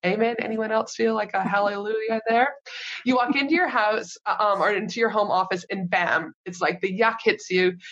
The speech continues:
You know, there are hundreds of unread emails in your inbox. Your desk is a complete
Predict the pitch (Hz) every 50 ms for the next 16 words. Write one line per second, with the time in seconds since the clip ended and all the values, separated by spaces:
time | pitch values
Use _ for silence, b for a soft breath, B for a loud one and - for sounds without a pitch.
0 | B B B 226 226 220 220 214 208 202 202 190 175 220 233 240 254 233 226 226
1 | 226 - 214 202 202 202 190 185 180 - 254 262 254 254 247 240 226 226 226 220
2 | - - 214 208 196 202 208 214 208 - - - 180 175 175 180 220 226 226 226
3 | - - 202 190 190 185 180 196 180 175 185 160 156 -